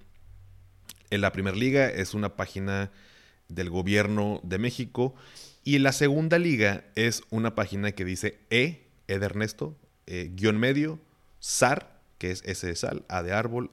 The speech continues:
R de Ramón, punto com punto M X. E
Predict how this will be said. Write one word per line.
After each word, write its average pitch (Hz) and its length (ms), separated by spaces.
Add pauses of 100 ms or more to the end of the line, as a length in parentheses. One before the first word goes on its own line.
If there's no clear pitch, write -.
R 101 460 (320)
de 95 560
Ramón, 127 460 (260)
punto 95 280
com 135 260
punto 98 220
M 85 160
X. - 260 (260)
E 127 320